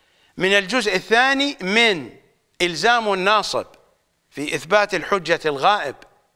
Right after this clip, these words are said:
لعلي اليزدي الحائري، وهذه الطبعة طبعة مؤسسة الأعلمي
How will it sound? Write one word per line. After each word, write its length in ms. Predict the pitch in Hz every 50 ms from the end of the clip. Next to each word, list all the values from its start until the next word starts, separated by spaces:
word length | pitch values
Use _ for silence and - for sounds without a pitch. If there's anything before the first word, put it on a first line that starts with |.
| _ _ _ -
لعلي 1000 | 156 165 185 196 190 185 185 185 135 143 143 170 208 226 196 175 143 135 - 151
اليزدي 840 | 160 156 165 185 214 208 170 160 156 180 196 196 190 196 196 - _ _ _ _ _ _ _ _ _ - 170
الحائري، 680 | 160 - - 214 226 208 160 131 131 113 90 - - _ _ _ _ _ _ _ _ _ _ _ _ _ _ _ _ _ _ _ _ _ _ _ -
وهذه 580 | 143 170 214 226 214 208 202 196 196 175 160
الطبعة 760 | 180 180 - 233 240 214 190 190 196 185 - 220 233 269 294 - _ _ _ _ _ _
طبعة 680 | - 202 202 190 175 185 185 190 - 202 196 196 208 - - - - -
مؤسسة 560 | - 165 175 170 175 - - 208 - 208 190 - -
الأعلمي 920 | 185 180 - 185 165 151 160 160 165 175 185 196 180 139 101 - -